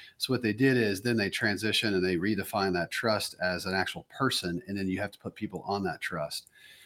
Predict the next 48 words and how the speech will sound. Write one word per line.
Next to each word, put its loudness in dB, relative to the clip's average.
So, 6
you 10
know, 12
really 8
the 8
benefit 8
in 4
my 4
mind 6
to -6
the -4
trust, 2
and 2
again, 2
we've 4
been 4
doing 2
this 0
a -2
long 2
time. -2
So, 0
um, 2
over 4
the 4
years, 4
you 0
have 2
spouses 2
call 2
widows 0
and -4
say, -4
"Hey, 0
you -10
know, -4
my -4
husband's -4
passed -4
away. -4
What -6
do -4
I -2
do -4
now?" -2
And 2
if -2
it's -2